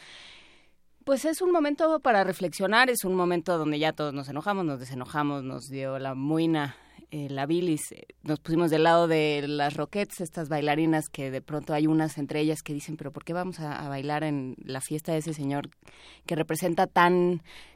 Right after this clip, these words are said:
cosas dif-, cosas tan difíciles para las mujeres?", etcétera, ¿no? Bueno, es el día, es el día de, de pensar, yo creo, y es el día de pensar que,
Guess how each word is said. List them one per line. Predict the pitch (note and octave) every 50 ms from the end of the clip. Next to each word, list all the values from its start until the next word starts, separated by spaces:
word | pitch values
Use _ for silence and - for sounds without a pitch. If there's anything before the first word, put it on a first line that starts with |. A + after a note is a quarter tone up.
| _ -
cosas | F3+ F3+ F#3 G3 F#3+ E3+
dif-, | G3 - - - F#3+ F3 - - - -
cosas | - G#3+ G3+ A#3+ A#3
tan | - A3+ G3
difíciles | F3+ F3 - G#3+ G3+ - - F#3+ F#3+ F3+ -
para | - E3+ E3
las | D#3+ E3 E3
mujeres?", | E3 E3 D#3 - - A3 G#3+ G#3+ G3+ G3+ F#3+ F3+ - -
etcétera, | - G3 G3 - - C4+ B3+ - B3+ A3 G3+ - - -
¿no? | G3+ A#3 B3+
Bueno, | G#3+ G#3+ G#3 G3 G3 G3+
es | G#3+ -
el | B3+ A#3+ A3+
día, | G3 G3+ G3 G3 F#3+ F3+ -
es | F#3 G3 F#3+
el | G3 F3+ F3+
día | F3+ F3+ E3+
de, | E3 E3 C#3 - C#3
de | D3+ E3
pensar, | - - G#3+ A#3+ - F4+ G#4+ F#4+ D4
yo | B3 B3 A#3+
creo, | - B3 A#3 A3+ A3+ G#3+
y | G#3+ G3+
es | G#3 G3+ -
el | A3+ G#3+
día | G#3 G3 F#3+ F#3+ F3+
de | F#3 F3+
pensar | F3 - - F#3 D#3+ D#3+ F#3+ F#3+ -
que, | - - G3 G3 G3+ G3+